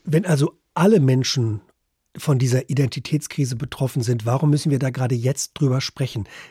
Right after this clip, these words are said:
Was ist heute anders als sonst oder als früher?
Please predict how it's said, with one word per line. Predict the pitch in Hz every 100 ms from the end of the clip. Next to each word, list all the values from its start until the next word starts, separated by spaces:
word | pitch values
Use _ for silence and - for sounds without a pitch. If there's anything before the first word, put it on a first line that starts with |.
| _
Was | 131 -
ist | 156 -
heute | 143 170 202 -
anders | 143 180 175 -
als | 151 -
sonst | 135 98 - - _ -
oder | 107
als | 101 -
früher? | - 135